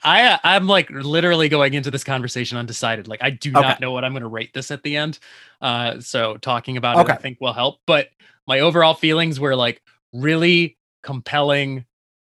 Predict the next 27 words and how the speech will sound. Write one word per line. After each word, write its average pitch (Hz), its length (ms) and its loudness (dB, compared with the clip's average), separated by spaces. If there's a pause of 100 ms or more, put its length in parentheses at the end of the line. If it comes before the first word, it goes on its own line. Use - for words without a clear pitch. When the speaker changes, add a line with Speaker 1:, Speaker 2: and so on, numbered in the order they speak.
(400)
Speaker 1:
first - 500 -4
two 147 180 -4
thirds. 107 500 -10 (480)
Like, 120 180 -10
I 127 120 -2
was 120 180 -8
so 131 400 -2
hooked. 113 560 -8
Uh, 127 260 -4
and 131 180 -6
then 139 180 -4
some 139 180 -6
things 135 300 -4
happened 131 400 -2
towards 123 300 -4
the 123 140 -6
end 127 220 -4
of 131 60 -4
the 139 80 -2
movie, 143 480 -2 (420)
uh, 117 400 0
that 120 160 0
I 113 100 0
really 120 760 -2
did 120 360 -6
not 127 280 -2
like 110 400 -10